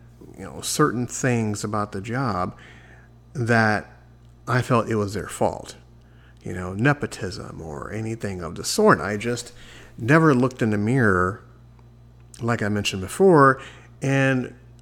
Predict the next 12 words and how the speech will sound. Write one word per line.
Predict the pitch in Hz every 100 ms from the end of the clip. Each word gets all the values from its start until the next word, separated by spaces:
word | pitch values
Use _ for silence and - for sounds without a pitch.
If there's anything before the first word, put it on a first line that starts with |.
| -
looked | 135 131 -
at | 117
the | 123
fault | - - -
of | 104
my | 107 104 135
own. | 143 - - - - - - - - - - - -
Of | 127 117
course, | - - 165 143 107 -
it | 120
makes | 117 113
a | - 104